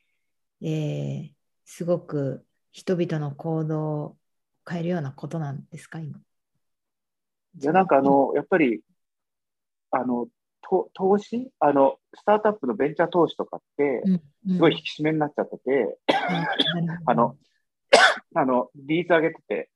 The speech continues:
Speaker 2: <coughs> 株価下がってるじゃないですか。だからお金がなんか去年のみたいに、
Speaker 1: うん。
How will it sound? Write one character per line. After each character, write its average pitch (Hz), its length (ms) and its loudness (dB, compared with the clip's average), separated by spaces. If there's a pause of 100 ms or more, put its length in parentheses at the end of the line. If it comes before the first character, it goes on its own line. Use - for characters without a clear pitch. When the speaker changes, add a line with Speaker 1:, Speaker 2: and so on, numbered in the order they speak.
(180)
Speaker 2:
<coughs> - 540 -6
株 160 200 -6
価 120 240 0
下 117 100 -4
が 127 80 4
っ - 80 -2
て - 80 -8
る - 60 -12
じ 87 60 -12
ゃ 82 40 -6
な 80 40 -8
い - 20 -10
で - 60 -20
す - 20 -20
か。 104 180 -8 (540)
だ 143 80 -8
か 135 60 -2
ら 185 60 2
お 175 40 2
金 160 240 0
が 151 140 0
な 151 100 -4
ん - 20 -8
か - 100 -10
去 - 140 -10
年 113 240 -2
の 92 240 -8 (480)
み 117 100 -8
た 113 140 2
い 92 60 -4
に、 101 220 -10
Speaker 1:
う - 20 -18
ん。 - 40 -20